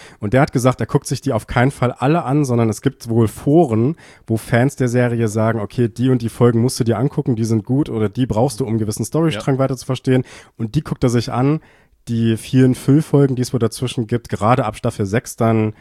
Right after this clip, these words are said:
Speaker 1: kann man auch so hinter
Speaker 2: Mhm.
Speaker 1: sich lassen. Ich glaub, ich glaub, ich guck die ersten fünf komplett und dann mal gucken.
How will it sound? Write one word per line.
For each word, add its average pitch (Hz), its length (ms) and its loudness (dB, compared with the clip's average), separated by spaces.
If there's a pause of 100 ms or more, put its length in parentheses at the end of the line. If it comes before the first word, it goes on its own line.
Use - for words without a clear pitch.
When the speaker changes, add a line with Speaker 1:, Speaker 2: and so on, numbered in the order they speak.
(300)
Speaker 1:
kann 107 140 0
man 101 100 0
auch 87 160 -6
so 90 340 -6
hinter 87 200 -6
Speaker 2:
Mhm. 120 40 -6
Speaker 1:
sich 87 140 -12
lassen. 87 200 -10
Ich - 100 -12
glaub, 139 320 2
ich - 100 -14
glaub, 160 180 2
ich 147 100 -4
guck - 200 -4
die 156 100 -2
ersten 120 340 -4
fünf - 540 2
komplett - 460 -4
und 104 160 -8
dann 101 340 0
mal - 200 -12
gucken. - 280 -14